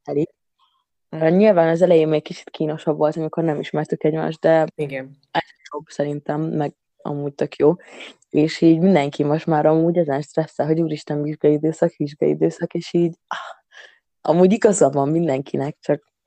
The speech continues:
Speaker 1: nem jó hallani.
Speaker 2: Amúgy ez nagyon érdekes, hogy ezt mondod, mert jó, nyilván nálunk is vannak olyanok, akik már a vizsgára vannak ráparázva, de nálunk meg inkább az a jellemző, legalábbis szerintem én úgy figyeltem meg, meg magamon is azt figyeltem meg, hogy,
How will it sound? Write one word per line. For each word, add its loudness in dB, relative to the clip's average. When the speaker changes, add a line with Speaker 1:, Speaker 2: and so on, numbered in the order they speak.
Speaker 1:
nem 2
jó 0
hallani. 0
Speaker 2:
Amúgy -6
ez -10
nagyon -2
érdekes, -16
hogy -14
ezt -12
mondod, -10
mert -12
jó, 0
nyilván -4
nálunk -14
is -20
vannak -18
olyanok, -16
akik -20
már -12
a -12
vizsgára -16
vannak -12
ráparázva, -16
de -6
nálunk -10
meg -12
inkább -14
az -14
a -10
jellemző, -14
legalábbis -6
szerintem -16
én -16
úgy -16
figyeltem -14
meg, -12
meg -14
magamon -12
is -20
azt -18
figyeltem -10
meg, -10
hogy, -8